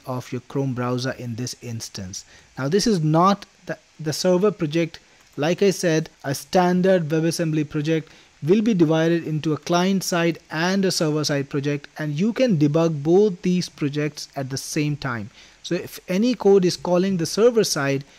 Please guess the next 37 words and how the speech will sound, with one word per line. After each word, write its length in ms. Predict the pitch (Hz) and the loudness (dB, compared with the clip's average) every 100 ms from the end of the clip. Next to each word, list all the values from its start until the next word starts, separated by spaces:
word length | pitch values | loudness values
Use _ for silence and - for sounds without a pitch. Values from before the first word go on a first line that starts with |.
| _ _ - | _ _ -6
you 240 | 135 185 | 0 0
can 260 | 196 190 165 | 2 2 2
debug 380 | 143 151 147 | 2 0 -2
the 100 | 143 | -4
server 300 | 143 160 143 | -4 -4 -4
side 200 | 143 139 | -2 -4
function 400 | - 120 127 143 | -4 -10 -6 -6
too. 240 | 139 202 147 | -2 -2 0
And 220 | 143 143 | -2 0
let 180 | 190 196 | -2 -2
us 120 | 240 | -6
see 260 | - 220 208 | -2 0 0
an 80 | |
example 500 | 147 120 139 139 143 | 0 -2 -2 -2 -2
of 140 | 120 - | -6 -6
that. 220 | 120 113 - - - - | -8 -8 -10 -20 -20 -20
So 180 | - 165 - | -8 -8 -2
in 220 | 226 233 | 0 2
my 160 | 214 196 | 4 4
get 280 | 139 196 - | 4 0 0
home 380 | - 202 214 196 | 0 4 4 2
function, 560 | - 165 165 - 170 - | 2 0 -2 -4 -6 -4
I'm 220 | 156 147 | -4 -2
actually 380 | 156 - 202 180 | -4 -2 0 0
making 400 | 151 160 175 165 | 0 -2 -2 -2
a 40 | |
s-, 200 | 147 - | -2 -2
request 420 | 131 - 160 160 | -4 -2 -2 -2
to 80 | 156 | -2
the 100 | 147 | -4
server 320 | - 156 151 | -4 -4 -4
side 320 | 151 151 151 | -4 -4 -4
to 60 | 151 | -4
the 140 | 139 | -6
record 500 | 120 127 160 147 147 | -6 -6 -4 -2 -2
get 220 | 120 135 - | -4 -6 -6
home, 300 | 143 135 | -6 -6